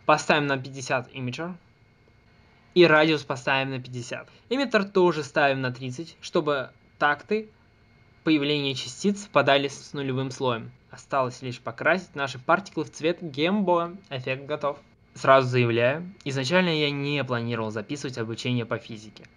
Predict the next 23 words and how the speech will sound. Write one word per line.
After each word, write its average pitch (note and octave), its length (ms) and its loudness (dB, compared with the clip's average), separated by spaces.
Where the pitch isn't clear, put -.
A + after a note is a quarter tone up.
Но C#3 220 -6
поскольку D3+ 400 -4
в C#3 60 -4
интернете C#3 480 -6
нет C#3 240 0
достойной C3 400 -2
информации C3+ 440 -2
о B2+ 40 -8
том, C#3 100 -4
как B2+ 160 -10
пользоваться C3 500 0
физикой, F3 520 -2
да C#3 180 4
и G3+ 60 10
сам D3+ 360 6
я C3+ 160 2
не B2+ 120 2
понял, C3 400 -2
как B2 200 -6
пользоваться C3 440 -4
данной C3+ 300 0
возможностью B2 500 -2
программы, B2+ 540 -4